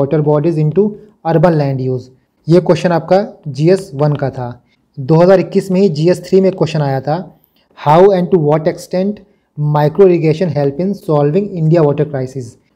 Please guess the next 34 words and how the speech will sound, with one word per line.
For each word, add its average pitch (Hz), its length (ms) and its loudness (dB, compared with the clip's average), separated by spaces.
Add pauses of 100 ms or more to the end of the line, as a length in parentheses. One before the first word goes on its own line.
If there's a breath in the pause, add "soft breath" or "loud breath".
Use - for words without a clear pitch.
(140)
दो 143 140 0
हज़ार 165 280 4
बीस 170 280 0
में 202 260 -2 (160)
जीएस 156 380 -2
वन 160 80 0
में 160 100 -4
पूछा 160 280 -2
है, 180 280 -4 (420 soft breath)
"How 170 180 6
will 185 180 4
the 196 180 2
melting 160 340 0
of 185 140 0
Himalayan 160 420 -2
glacier 165 440 0 (460 soft breath)
have 156 140 4
a 190 80 4 (160)
far 160 180 2
reaching 175 300 0
impact 156 400 -2
on 185 200 0
water 151 300 2
resource?" 131 380 -4 (480 soft breath)
दो 131 120 -2
हज़ार 160 260 4
बीस 180 280 0
में 185 60 2
ही 180 40 0
पूछा 170 240 -2
था 180 80 4
जीएस 156 380 -2
वन 147 100 -2
में, 165 300 -2